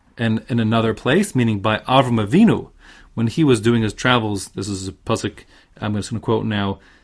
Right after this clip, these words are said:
um, who Omer, the pasuk says in Bereshis, Perik Yud Beis, pasuk Vav, so it's twelve six. Quote, "V'avor Avram ba'aretz,"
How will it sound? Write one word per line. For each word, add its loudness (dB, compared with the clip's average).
um, -6
who -2
Omer, 0
the -4
pasuk -6
says -4
in -2
Bereshis, -4
Perik -2
Yud -4
Beis, 0
pasuk -8
Vav, -2
so -10
it's -14
twelve -2
six. -2
Quote, 2
"V'avor 4
Avram 2
ba'aretz," -2